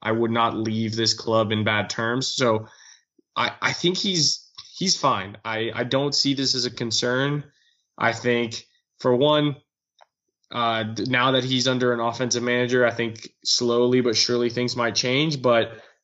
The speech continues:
I, I'm not worried. I, I think he's just being blatantly honest, and, and I don't think there's an issue with that.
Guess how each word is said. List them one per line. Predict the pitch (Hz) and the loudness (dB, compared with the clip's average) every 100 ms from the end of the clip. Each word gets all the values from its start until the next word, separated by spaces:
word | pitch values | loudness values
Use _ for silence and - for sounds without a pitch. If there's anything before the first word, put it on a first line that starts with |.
| _ | _
I, | - 127 - | -2 -2 -2
I'm | 143 143 | -2 0
not | 110 95 85 | -2 -4 -4
worried. | 95 98 95 - | -4 -4 -4 -10
I, | - 120 - | -6 -6 -4
I | 120 | -2
think | 131 | -2
he's | 117 | 0
just | 117 110 | 0 2
being | 123 113 110 110 - _ _ - | 2 2 -2 -6 -12 _ _ -8
blatantly | 123 120 117 120 117 | 0 2 4 2 4
honest, | 117 120 127 131 - | 4 4 4 2 0
and, | 110 110 107 - - | -2 -4 -6 -12 -12
and | 110 - | -12 -10
I | 104 107 | -8 -4
don't | 104 95 | -4 -4
think | 104 | -2
there's | 101 98 | -2 -2
an | 92 | -2
issue | 92 - | -2 -2
with | - | -2
that. | 50 50 - | -2 -2 -6